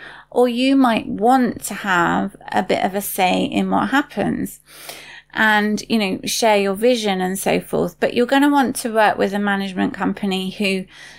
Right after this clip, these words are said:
you get on with and you like the, you know, feedback you've had from what they already do with other clients. And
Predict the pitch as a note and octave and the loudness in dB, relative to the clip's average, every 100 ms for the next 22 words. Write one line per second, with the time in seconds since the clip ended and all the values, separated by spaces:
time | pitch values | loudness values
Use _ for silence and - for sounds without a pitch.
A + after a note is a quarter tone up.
0 | - _ - G#3+ G3+ - A3 A3 G#3 F#3+ | -20 _ -4 0 0 2 2 4 4 6
1 | F#3 F#3 F#3+ F#3 F3+ E3+ G3+ G#3 - F3+ | 6 4 2 0 2 2 2 2 2 0
2 | E3+ E3+ - - - - F2+ - - - | 2 0 -4 -16 -8 -2 -2 -2 -8 -20
3 | _ _ - - A#3 A#3 G#3+ - G3 G3+ | _ _ -14 -2 -2 2 0 0 -4 -4
4 | G#3+ G#3+ G#3 F#3 F#3+ D#3 - F#3+ F#3+ F#3+ | -4 -4 -6 -4 -2 -2 -2 0 0 -2
5 | G3 G3 F#3+ G3 F#3 F3+ F#3 F#3+ - - | -2 -2 0 0 0 -2 -2 -6 -8 -4
6 | G#3+ G#3+ G#3 - - - - - - - | -2 0 -2 -4 -10 -16 -20 -20 -20 -20
7 | _ - A#3 A3 G#3 G#3+ A3 | _ 0 2 4 2 0 -4